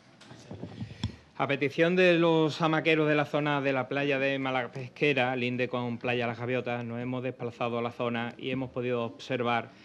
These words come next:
que entre la zona de arena y la orilla de la playa existe un gran desnivel o escalón, fruto del temporal de poniente de esta zona de nuestra costa.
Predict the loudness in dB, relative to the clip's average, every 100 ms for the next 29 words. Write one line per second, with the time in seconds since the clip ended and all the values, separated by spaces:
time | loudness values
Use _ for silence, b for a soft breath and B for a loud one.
0 | B B -6 0 0 0 0 0 0 -2
1 | -2 0 0 0 0 0 -2 0 0 -2
2 | -2 -2 -2 0 0 -2 -2 -2 0 0
3 | 0 -2 -8 -6 -6 0 0 0 -2 -6
4 | -6 -4 -4 -2 0 -2 -6 -14 -12 -10
5 | -4 -2 -2 -4 -12 B B B -4 0
6 | 2 2 2 0 -2 0 2 2 2 -2
7 | -2 -2 -2 -2 -2 -2 -4 -2 -2 -2
8 | -4 -6 -8 -6 -6 -6 -10